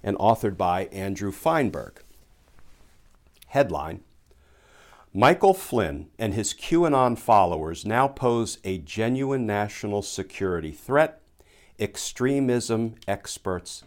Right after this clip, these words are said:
say." And that article begins,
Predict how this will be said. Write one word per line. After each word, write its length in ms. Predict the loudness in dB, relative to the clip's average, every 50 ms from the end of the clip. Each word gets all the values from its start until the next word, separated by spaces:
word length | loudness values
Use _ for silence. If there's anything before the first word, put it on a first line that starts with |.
| _ -16
say." 360 | -10 -6 -4 -4 -4 -6 -10 _ _ _ _ _ _ _ _ _ _ _ _ _ _ _ _ _ _ _ -10
And 120 | -6 -6
that 160 | -6 -4 -4
article 300 | -4 -4 -4 -4 -6 -10
begins, 560 | -12 -10 -6 -4 -2 -2 -2 -2 -6 -8 -12